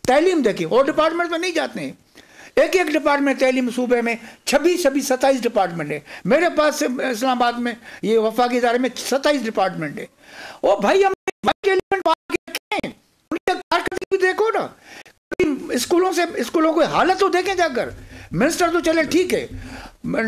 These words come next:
डीजी भी अपने दफ्तर से नहीं निकलता है, उससे मिलना मुश्किल होता है, डायरेक्टर स्कूल नहीं निकलता है, सेक्रेटरी नहीं निकलता है,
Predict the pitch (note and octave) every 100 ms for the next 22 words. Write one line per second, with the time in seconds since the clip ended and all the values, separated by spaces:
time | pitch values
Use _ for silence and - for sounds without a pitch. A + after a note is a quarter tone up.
0 | G#3+ G#3 D4+ E4+ F4 D#4+ D#4 D#4 D4 D#4+
1 | E4 D#4 C#4+ C4+ C4 A#3 G#3 - F3+ A3
2 | C#4+ C#4+ E4 D#4+ D#4 - C4 A#3+ G3 D3+
3 | C3+ - - F#3 B3 D4+ D#4+ D#4+ - E4
4 | C4+ D4+ D4+ C#4+ C4+ A#3 D#3+ C3+ - _
5 | - - - C#4+ E4+ F4 E4 D#4 D4 C4+
6 | B3+ G#3 D#3+